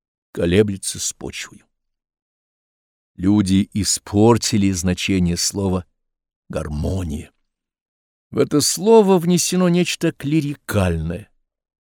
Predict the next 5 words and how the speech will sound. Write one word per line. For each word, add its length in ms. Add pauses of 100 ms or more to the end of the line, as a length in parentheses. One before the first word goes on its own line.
(600)
Фалда 380
хитона, 840 (800)
иммортелька 1300
несуществовавшей 1300
любви 680